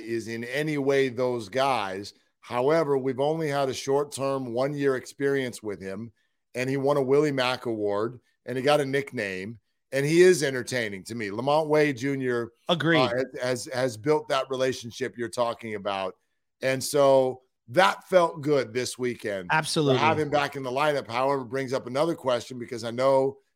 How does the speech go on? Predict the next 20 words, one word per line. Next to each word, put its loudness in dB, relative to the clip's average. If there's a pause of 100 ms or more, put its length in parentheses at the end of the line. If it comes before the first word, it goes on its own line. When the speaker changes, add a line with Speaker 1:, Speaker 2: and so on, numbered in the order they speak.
(100)
Speaker 1:
this -2
is -4
something -2
that 0
a -2
lot 0
of -8
fans -6
talk -4
about. -8 (480)
If -12
we're -6
gonna -2
support 0
the -6
staff's -6 (180)
approach -2
to -6
winning -4
games, -2